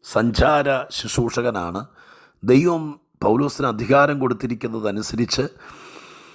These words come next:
അന്ന് സ്ഥാപിതമാകുന്ന എല്ലാ സഭകളിലും ദൈവിക ശുശ്രൂഷയുടെ അധികാരം പുലർത്താൻ ദൈവം നിയമനം ചെയ്തിരിക്കുന്ന അഭിഷിക്തനാണ്.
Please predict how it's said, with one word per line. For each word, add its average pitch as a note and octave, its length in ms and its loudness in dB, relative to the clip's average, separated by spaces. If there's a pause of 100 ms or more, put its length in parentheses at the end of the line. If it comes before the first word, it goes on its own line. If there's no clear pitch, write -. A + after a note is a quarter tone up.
(160)
അന്ന് B2+ 220 4
സ്ഥാപിതമാകുന്ന D3 840 2
എല്ലാ A2+ 360 2
സഭകളിലും B2 640 0 (540)
ദൈവിക G#2+ 480 4
ശുശ്രൂഷയുടെ G#2 600 -2
അധികാരം G#2+ 560 2
പുലർത്താൻ F#2 540 -4
ദൈവം F#2 380 -2
നിയമനം G2+ 480 0
ചെയ്തിരിക്കുന്ന F2 600 -2 (380)
അഭിഷിക്തനാണ്. - 840 0